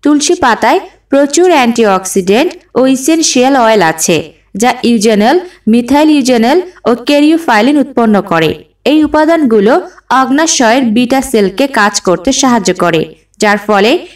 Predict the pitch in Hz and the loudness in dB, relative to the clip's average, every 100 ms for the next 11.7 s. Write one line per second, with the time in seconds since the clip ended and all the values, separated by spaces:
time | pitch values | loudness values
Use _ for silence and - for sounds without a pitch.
0 | - 254 302 - 330 311 311 311 302 240 | -8 -2 -2 0 2 2 2 0 0 0
1 | 208 208 214 233 - 196 190 294 233 208 | 0 0 0 0 0 -2 0 -2 -2 -2
2 | 202 185 156 147 - _ _ 233 233 233 | -2 -2 -2 -2 -6 _ _ -4 -2 -2
3 | 330 349 _ 208 233 240 254 - 285 302 | -2 -6 _ -2 2 2 0 -2 0 0
4 | 294 285 277 311 403 - - 269 233 302 | 0 0 0 0 -2 -8 -6 -2 0 -2
5 | 302 226 226 220 240 359 220 208 180 170 | -2 0 0 0 -2 -2 -2 -2 -2 0
6 | 170 151 151 - _ - 330 330 330 330 | 0 -2 -4 -16 _ -4 0 2 2 0
7 | 339 339 240 247 247 277 262 220 190 208 | -2 0 -2 0 0 0 0 -2 -2 -2
8 | 196 180 196 196 - 262 269 190 190 277 | 0 0 0 -2 -2 -2 0 -2 0 -2
9 | 339 - _ - 262 269 294 302 311 294 | -2 -10 _ -2 -2 -2 -4 -2 -4 0
10 | 233 233 247 269 269 214 220 220 214 214 | 0 -2 -2 -2 0 -2 -2 -2 -2 -2
11 | 220 214 240 285 220 196 | -4 0 0 2 2 2